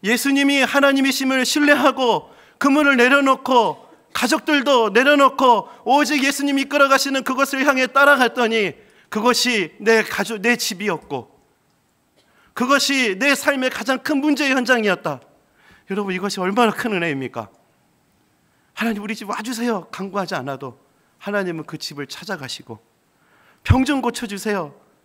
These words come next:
라고 부르짖지 않았는데, 예수님은 그 병든 장모를 향해서 손을 내밀어 주신다. 여러분, 예수님을 따라가는 그 자체가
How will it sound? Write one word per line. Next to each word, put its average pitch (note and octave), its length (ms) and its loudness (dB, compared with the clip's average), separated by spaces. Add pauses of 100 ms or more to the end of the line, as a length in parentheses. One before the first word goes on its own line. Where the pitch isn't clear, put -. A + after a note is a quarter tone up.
(100)
라고 G#3 680 -6
부르짖지 B3 520 -4
않았는데, D3+ 580 -4 (760)
예수님은 D3+ 720 -8
그 - 100 -20
병든 D#3 400 -8
장모를 D#3 440 -8
향해서 C#3 280 -10
손을 D#3+ 340 -8
내밀어 C#3 340 -6
주신다. A#2 480 -14 (1400)
여러분, D#3+ 380 -8 (400)
예수님을 F3 760 -6 (420)
따라가는 F3 540 -4
그 F3 140 -8
자체가 B2+ 640 -10